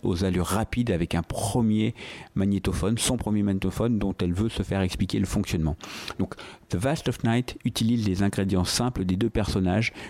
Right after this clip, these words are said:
une intrigue extraterrestre et un décor de petite ville pour créer une aventure captivante, sans excès ni intrigue surchargée.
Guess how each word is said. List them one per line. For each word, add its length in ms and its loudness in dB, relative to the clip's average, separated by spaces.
une 160 4
intrigue 460 0
extraterrestre 840 0
et 100 2
un 100 4
décor 400 2
de 80 0
petite 400 -2
ville 200 2
pour 200 -2
créer 240 0
une 120 2
aventure 520 0
captivante, 580 0
sans 320 2
excès 400 0
ni 320 0
intrigue 540 0
surchargée. 600 0